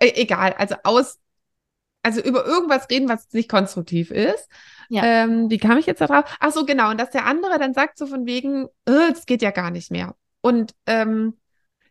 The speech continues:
Speaker 1: da finde ich spannend, also da ist das Bedürfnis von dem einen, der will, kann ja auch, keine Ahnung, lästern, jammern, d, d, d, d, d.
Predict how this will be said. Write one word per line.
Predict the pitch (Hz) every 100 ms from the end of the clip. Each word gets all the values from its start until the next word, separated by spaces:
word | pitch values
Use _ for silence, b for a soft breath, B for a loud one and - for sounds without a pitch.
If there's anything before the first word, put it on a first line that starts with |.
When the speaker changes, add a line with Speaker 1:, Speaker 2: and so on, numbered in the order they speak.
| -
Speaker 1:
da | 254 392
finde | 427 392
ich | 294 -
spannend, | - 220 277 392 466 - -
also | - 240
da | 240
ist | 240 247
das | 240
Bedürfnis | 240 262 269 254
von | 240
dem | 220 -
einen, | 180 190 226 277 330 392 - _ _ _ _ _ _ -
der | 226 233 233 196 202 -
will, | 214 202 226 220 214 214 208 -
kann | - 196
ja | 175
auch, | 175 175 175
keine | 175 175
Ahnung, | 185 202 175
lästern, | 202 220 - 202 202 196
jammern, | 196 208 202 202 202 202 196
d, | 196
d, | 190
d, | 190
d, | 180
d. | 175 233